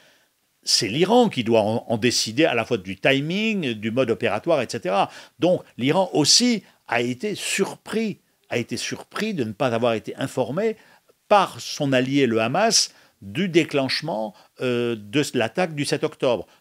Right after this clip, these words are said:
Donc l'Iran n'est pas, euh, aujourd'hui, n'est pas dans une posture de, de, n'a pas une volonté de, de, d'une guerre totale contre Israël. En revanche,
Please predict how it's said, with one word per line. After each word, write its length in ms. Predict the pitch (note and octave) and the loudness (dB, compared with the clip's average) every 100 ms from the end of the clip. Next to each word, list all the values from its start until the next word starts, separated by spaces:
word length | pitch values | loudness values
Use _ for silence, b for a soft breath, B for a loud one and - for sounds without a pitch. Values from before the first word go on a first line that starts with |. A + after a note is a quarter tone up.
| b | b
Donc 440 | G#2 D3+ D#3 A#2 - | 2 4 4 -2 -8
l'Iran 300 | G2+ G#2+ A2 | -6 -2 -2
n'est 100 | G2+ | -2
pas, 300 | G#2+ G#2+ F2+ B B - | -4 -2 -2 B B -14
euh, 60 | G2 | -8
aujourd'hui, 500 | G2+ G#2 G#2+ G2 A2+ | -6 -4 -4 -4 -6
n'est 200 | F#2 F2+ | -6 -8
pas 360 | - G#2+ F2 E2+ | -6 -4 -4 -6
dans 160 | F2+ F2 | -10 -8
une 180 | F#2 F2+ | -8 -8
posture 480 | G2 - - A2 F2 | -8 -10 -8 -6 -6
de, 120 | F2+ | -8
de, 200 | E2 D#2 b b | -10 -16 b b
n'a 80 | - | -10
pas 120 | A2+ | -6
une 60 | G#2+ | -2
volonté 480 | G#2+ A#2+ A2+ - A2+ | 2 0 0 -2 -4
de, 160 | F2+ | -4
de, 160 | D2 D2+ b b | -10 -16 b b
d'une 220 | F2 D#2 | -18 -16
guerre 200 | D#2 - | -12 -12
totale 280 | - G#2 G#2 | -8 -6 -6
contre 220 | - D#2+ | -6 -12
Israël. 260 | E2+ A2 F3+ | -10 -8 -6
En 120 | - | -8
revanche, 400 | D#2+ G#2+ G3+ G#3 | -6 -2 -2 -4